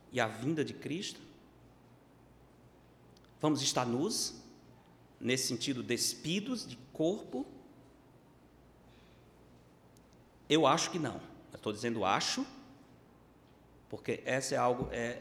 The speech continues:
esse é um ponto que há um grande debate. Nós não vamos brigar por isso. Existe um debate, mas não está fora de cogitação, espero que pelo menos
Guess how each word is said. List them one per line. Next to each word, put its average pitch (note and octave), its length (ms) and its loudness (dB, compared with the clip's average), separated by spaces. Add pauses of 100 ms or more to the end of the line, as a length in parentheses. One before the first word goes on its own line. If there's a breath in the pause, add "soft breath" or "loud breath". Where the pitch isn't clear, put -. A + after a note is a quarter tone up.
esse A2+ 200 0
é A#2+ 40 2
um A2+ 60 -4
ponto A#2 340 -4
que A#2+ 300 -4 (880)
há C#3 80 -4
um C#3 120 0
grande B2 260 0
debate. - 580 -6 (640)
Nós A#2 220 0
não A#2 60 -2
vamos A2 280 -4
brigar G#2+ 840 -2
por G#2 160 -2
isso. - 340 -8 (600)
Existe F3+ 300 0
um D#3+ 40 2
debate, C#3 600 2 (1120)
mas C3 580 2 (600)
não C#3 120 0
está C#3 220 0
fora F#3+ 560 6
de G3 140 -2
cogitação, C#3 640 0
espero C3+ 340 2
que C3 120 -6
pelo C3 220 0
menos A#2 440 2